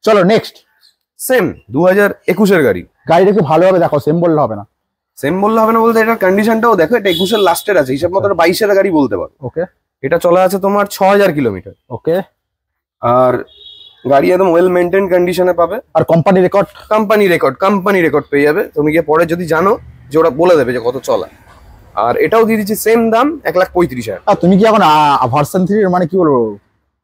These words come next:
Speaker 1: বেস্ট ডিলার তো এখন বলা যেতে পারে।
Speaker 2: ভালো লাগে, ছোটবেলা থেকেই ভালোবাসতাম
Speaker 1: ভার্সন
Speaker 2: আর ওয়ান ফাইভ
Speaker 1: থ্রি
Speaker 2: টা।
Speaker 1: প্রচুর কালেকশন
Speaker 2: তো
Speaker 1: রেখেছে। আগে
Speaker 2: পেয়ে যাবে।
Speaker 1: আরএস রাখতো, এখন ভার্সন থ্রি, এরপরে এমটি থাকবে, এমটি তো আছে,
Speaker 2: এমটি
Speaker 1: একটা
Speaker 2: আছে
Speaker 1: দুটো করে।
Speaker 2: এখনো।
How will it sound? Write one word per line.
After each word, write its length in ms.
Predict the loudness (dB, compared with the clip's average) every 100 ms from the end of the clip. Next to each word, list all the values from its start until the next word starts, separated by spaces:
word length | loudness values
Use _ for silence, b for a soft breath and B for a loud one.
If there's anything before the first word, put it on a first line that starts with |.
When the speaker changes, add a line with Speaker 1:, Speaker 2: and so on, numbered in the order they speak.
| -6
Speaker 1:
বেস্ট 340 | -2 0 0
ডিলার 240 | 0 0 0
তো 160 | -4
এখন 220 | -8 -8 -4
বলা 180 | 0 2
যেতে 120 | 2
পারে। 120 | 0 0
Speaker 2:
ভালো 160 | 0
লাগে, 240 | 0 -4 -8
ছোটবেলা 380 | -2 0 0
থেকেই 240 | 0 -4 -2
ভালোবাসতাম 520 | 2 2 0 -4 -8
Speaker 1:
ভার্সন 300 | -4 -2 0
Speaker 2:
আর 100 | 0
ওয়ান 180 | 2 2
ফাইভ 160 | 0
Speaker 1:
থ্রি 160 | -2 -6
Speaker 2:
টা। 60 | -8 _ _
Speaker 1:
প্রচুর 260 | -2 0 0
কালেকশন 340 | 2 0 0
Speaker 2:
তো 80 | 0
Speaker 1:
রেখেছে। 200 | -2 -2
আগে 60 | 0
Speaker 2:
পেয়ে 120 | 2
যাবে। 120 | 2
Speaker 1:
আরএস 200 | 2 0
রাখতো, 260 | -2 0 -2
এখন 220 | -2 -2
ভার্সন 320 | -2 -2 -6
থ্রি, 340 | -6 -8 -6
এরপরে 300 | -4 0 2
এমটি 260 | 2 0 0
থাকবে, 280 | 0 0 0
এমটি 200 | 0 0
তো 60 |
আছে, 260 | 0 0 -4
Speaker 2:
এমটি 260 | -8 -6 -4
Speaker 1:
একটা 220 | -2 0
Speaker 2:
আছে 60 |
Speaker 1:
দুটো 60 | -2
করে। 100 | -4
Speaker 2:
এখনো। 300 | -6 -8